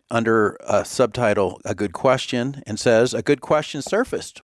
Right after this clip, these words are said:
Why now, when for so many decades we had embraced the nickname Mormon? The Mormon Tabernacle Choir, the video spots, I'm a Mormon, the primary song, I Am a Mormon Boy? The doctrine of Christ is unchanging and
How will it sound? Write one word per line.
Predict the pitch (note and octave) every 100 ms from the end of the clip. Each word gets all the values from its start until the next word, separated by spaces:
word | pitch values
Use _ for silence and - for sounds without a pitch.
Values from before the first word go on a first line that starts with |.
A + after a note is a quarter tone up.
| _ _
Why | - C3+ G#3+
now, | D4 F3+ C#3 C3 E3 E3
when | A#2 C3 B2+
for | A#2+
so | - - A3+
many | D4 C#4
decades | F3+ F#3 D#3 C3 B2+
we | C3
had | A#2+
embraced | G#2+ A#2 C3+ D#3+
the | D3+
nickname | A#2 B2 B2 D3+
Mormon? | E3+ G3 D4 A3 - - _ - - _
The | A2+
Mormon | G2+ G2 F#2
Tabernacle | E2 G2 E2+ E2+ - -
Choir, | - G#3+ A#3+ A3 A3 G#3+
the | F#3
video | F#3 F3+ F3+ F3+
spots, | - F3 E3 F3 - -
I'm | C3 C#3+
a | D3
Mormon, | D3 D3 D3 C#3+ - - - _
the | A#2
primary | - - D3 F3 F3 E3
song, | - E3+ D#3+ E3 D3+
I | - G2
Am | A#2 B2
a |
Mormon | B2 B2 B2 G#2+
Boy? | A#2+ D3 F3+ G3+ _ _ _ _
The | -
doctrine | B2+ D#3 F#3+ - C4+
of | B3+
Christ | - D3+ C3+ C3+ -
is | C3
unchanging | C3+ B2+ - E3 F3 G3 G3+ G3+ G#3 -
and | C#3+ C#3+